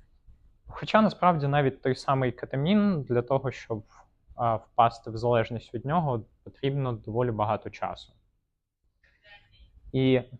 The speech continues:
таким чином ми підходимо до третього пункту, розвиток залежності. А,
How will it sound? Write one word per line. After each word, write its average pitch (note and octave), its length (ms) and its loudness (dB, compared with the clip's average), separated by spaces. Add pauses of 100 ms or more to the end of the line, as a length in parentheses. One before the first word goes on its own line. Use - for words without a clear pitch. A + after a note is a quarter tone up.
(160)
таким D#3+ 320 4
чином G#3+ 480 0
ми E3+ 160 2
підходимо E3+ 560 0
до C#3 100 -6
третього D3 420 2
пункту, G2+ 480 -8
розвиток D3 460 2
залежності. A#2+ 720 0 (920)
А, B2 340 10